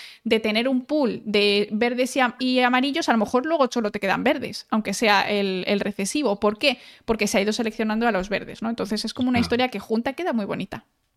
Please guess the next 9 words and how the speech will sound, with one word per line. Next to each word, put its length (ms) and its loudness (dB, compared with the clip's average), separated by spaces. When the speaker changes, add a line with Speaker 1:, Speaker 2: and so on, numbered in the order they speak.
Speaker 2:
Son, 300 0
son, 360 -2
es, 440 -2
es 300 -8
bonito 580 0
porque 380 -2
es 100 -4
verdad 260 2
que 320 2